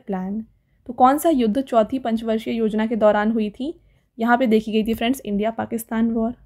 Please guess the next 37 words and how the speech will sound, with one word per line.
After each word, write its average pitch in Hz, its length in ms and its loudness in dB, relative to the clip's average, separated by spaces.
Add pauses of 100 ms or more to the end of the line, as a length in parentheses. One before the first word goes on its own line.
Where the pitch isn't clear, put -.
(1040)
अगला 233 240 4
रहेगा, 240 340 2
how 233 100 -4
many 240 320 -2
Indian 226 360 0
scheduled 220 600 -2
commercial 214 500 0
banks 208 300 0
were 226 100 0
nationalized 214 640 0
in 214 160 0
the 240 140 0
fourth 226 320 -4
five 214 180 -2
year 220 200 0
plan? 247 240 -4 (420)
तो 247 60 -4
टोटल 254 280 2
फोर्टीन 262 560 0
बैंक्स 214 300 2
को 226 120 -6
जो 214 100 -2
है 214 80 0
यहाँ 208 240 -2
पे 269 80 -2
नेशनलाइज 208 580 -2
किया 233 260 -6
गया 226 200 -2
था। 269 200 -12 (1600)
आपका 262 240 4
अगला 240 200 4
क्वेश्चन, 220 400 -4
in 247 180 2
which 247 140 -2
of 240 140 -4
the 262 120 -2
following 226 300 -2